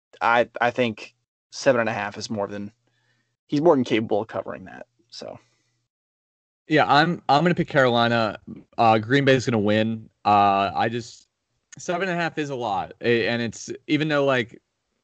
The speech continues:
Speaker 2: you know, like, a seven-point win is a good win in the N F L. And, you know, I mean, just going through the past few weeks, like, Green, Green Bay beat Detroit by seven. That doesn't cover seven and a half.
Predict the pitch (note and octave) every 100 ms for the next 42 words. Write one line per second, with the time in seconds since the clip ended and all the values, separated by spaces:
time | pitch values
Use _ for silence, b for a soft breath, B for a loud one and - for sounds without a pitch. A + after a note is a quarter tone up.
0 | _ _ _ - C#3 A#2+ G#2+ A2 - B2
1 | B2 E3 F3 F#3 C#3 E3 C#3 A#2 C3+ B2
2 | G#2 F#2 - D3 B2+ A#2 A2 A2+ A2+ G2+
3 | G2 F2 D2 - - G#2+ G2+ F#2 E2+ -
4 | - - _ _ _ _ _ _ - A#2+
5 | A2 G#2 G2+ G2 F#2+ _ _ - A2+ F#2+
6 | F#2 F2+ _ _ _ A2+ G#2+ G2 _ _
7 | _ _ - - C#3+ C3+ D3 B2+ - B2+
8 | A#2+ A#2+ A#2+ G#2 F#2+ F2+ - - F2+ E2+
9 | - A2+ - A#2 B2 B2 A2 A2+ - -
10 | B2 A2+ G2+ - - A2 G#2+ G#2 - A#2
11 | D#2 - - _ _ - G#2+ A2+ A2 G#2+
12 | F#2 F2+ F#2+ E2+ E2+ D2+